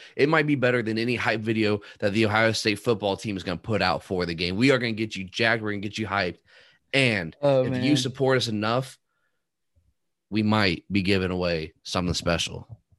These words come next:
Speaker 1: something from the heart, something that, you know, might keep you a little occupied on, on a Saturday if you're catching our drift.
Speaker 2: Maybe.
Speaker 1: Maybe.
Speaker 2: We'll see.
Speaker 1: But before we get to that, we gotta tell you how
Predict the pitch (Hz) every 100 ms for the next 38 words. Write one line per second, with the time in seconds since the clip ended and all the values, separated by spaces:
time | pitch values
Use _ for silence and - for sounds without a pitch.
0 | _ _ _ - 107 90 92 87 78 92
1 | 85 - - _ _ _ _ _ _ _
2 | - 110 98 92 92 - _ _ _ -
3 | - 85 76 87 104 - 95 90 87 85
4 | _ - 107 104 98 92 90 90 - -
5 | 92 87 80 - 92 82 - 101 82 76
6 | 78 85 _ 90 90 101 85 87 82 80
7 | 73 - _ _ _ _ _ _ _ _
8 | _ _ 110 113 107 117 - _ _ _
9 | _ _ - 101 80 147 139 127 - _
10 | - - - - _ 127 120 - - _
11 | _ _ 110 143 151 131 123 135 113 104
12 | 95 76 - _ - - - 95 95 92
13 | 110 95 87 85 78